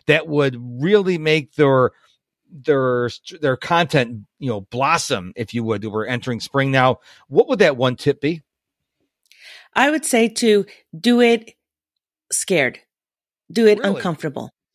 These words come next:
Speaker 1: Okay.
Speaker 2: Because the thing is, many of us can talk ourselves out of anything. I don't like video. I'm not a good writer. I am not into social media. I don't know what to say. I, <laughs> we, we could, the list can go on very quickly.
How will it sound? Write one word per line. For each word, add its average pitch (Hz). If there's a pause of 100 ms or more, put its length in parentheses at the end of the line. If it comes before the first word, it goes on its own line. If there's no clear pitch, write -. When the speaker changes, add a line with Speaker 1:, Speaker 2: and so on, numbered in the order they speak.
(140)
Speaker 1:
Okay. 139
Speaker 2:
Because 226 (240)
the 233
thing 294
is, 208 (200)
many 233
of 254
us 247
can 202
talk 190
ourselves 185
out 170
of 160
anything. 147 (220)
I 196
don't 202
like 190
video. 151 (240)
I'm 202
not 202
a 196
good 190
writer. 156 (680)
I 196
am 196
not 190
into 190
social 180
media. 160
I 190
don't 196
know 190
what 185
to 185
say. 160
I, - (320)
<laughs> -
we, 226
we 247
could, 214
the 208
list 226
can 214
go 190
on 180
very 170
quickly. -